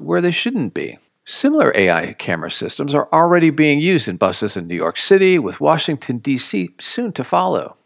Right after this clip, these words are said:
The potential fines for violations are nearly three hundred dollars, making it a promising deterrent for keeping vehicles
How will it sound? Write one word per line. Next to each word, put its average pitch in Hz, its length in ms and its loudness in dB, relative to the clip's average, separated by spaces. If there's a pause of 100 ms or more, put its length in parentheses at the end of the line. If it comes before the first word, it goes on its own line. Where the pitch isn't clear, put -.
(140)
The 160 100 -2
potential - 380 -2
fines 156 400 0
for 110 100 -4
violations 113 720 4
are 113 40 -4
nearly 135 280 2
three 185 300 -4
hundred 147 260 2
dollars, 123 440 4
making 180 340 -2
it 170 140 -2
a 127 60 -2
promising 175 640 -2
deterrent 127 480 -4
for - 80 -12
keeping 139 340 -2
vehicles 120 380 2